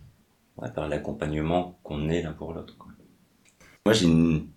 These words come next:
totale confiance en cet amour. Enfin, c'est peut-être un peu idéaliste, ou... mais, euh, ouais, j'ai l'impression que c'est un amour qui,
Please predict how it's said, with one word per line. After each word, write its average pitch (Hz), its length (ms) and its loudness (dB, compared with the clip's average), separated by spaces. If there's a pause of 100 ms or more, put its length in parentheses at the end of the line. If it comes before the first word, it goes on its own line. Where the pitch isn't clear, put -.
(200)
totale 127 400 6
confiance 113 420 2
en 98 60 -2
cet 92 200 -2
amour. 90 600 2
Enfin, 80 140 -10
c'est 76 160 -8
peut-être 85 220 -2
un 85 40 0
peu 80 540 -2
idéaliste, 82 720 -4
ou... 73 260 -6 (920)
mais, 82 520 6
euh, - 40 2
ouais, 117 140 6
j'ai 107 60 4
l'impression - 260 2
que 107 80 -2
c'est - 140 4
un 85 180 6
amour 101 360 4
qui, 87 360 0